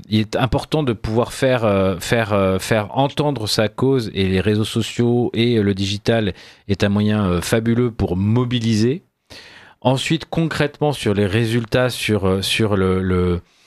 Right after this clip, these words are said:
notamment par exemple, si, si, sur, euh, on peut avoir une, faire une très bonne campagne, euh, politique sur X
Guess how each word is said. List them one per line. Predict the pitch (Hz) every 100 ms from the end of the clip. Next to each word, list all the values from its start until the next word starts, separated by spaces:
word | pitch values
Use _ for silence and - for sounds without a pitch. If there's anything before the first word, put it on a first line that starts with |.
| _ -
notamment | 90 101 113
par | 98
exemple, | 98 101 107 - 92
si, | - 104 85
si, | 90 - 101 98
sur, | - 110 95
euh, | 95 92
on | 98
peut | 107
avoir | 107 107
une, | 98 92 90 101
faire | 95 117
une | 107
très | 98 - 151
bonne | 156
campagne, | 139 135 123 131 127 98 85 -
euh, | 98
politique | 92 110 113 107 120 120 -
sur | 107 101
X | 123 160 175 -